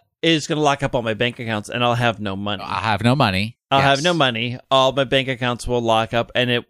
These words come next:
Speaker 1: and since everything's on computers, it will drain them all. There was a lot of fear-mongering around it, and some of it was true. Like, these things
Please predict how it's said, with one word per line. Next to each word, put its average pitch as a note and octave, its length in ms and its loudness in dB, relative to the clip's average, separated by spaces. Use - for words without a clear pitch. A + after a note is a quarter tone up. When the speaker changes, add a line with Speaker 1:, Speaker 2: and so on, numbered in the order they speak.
Speaker 1:
and B2+ 120 0
since C3+ 220 -2
everything's D3 420 0
on D3 100 2
computers, C3 520 0
it C3 100 -8
will A#2 120 -2
drain B2+ 380 0
them A#2+ 140 -4
all. A2 520 0
There G3+ 220 2
was G#3+ 100 0
a G3 100 2
lot D#3+ 440 2
of D3 100 -6
fear-mongering D3+ 720 0
around D3+ 260 0
it, E3 180 -6
and D3+ 280 0
some F3+ 260 0
of F3 100 -2
it E3 160 0
was G3 260 -2
true. A#2+ 520 0
Like, A#2+ 320 0
these C#3+ 260 0
things C#3+ 460 0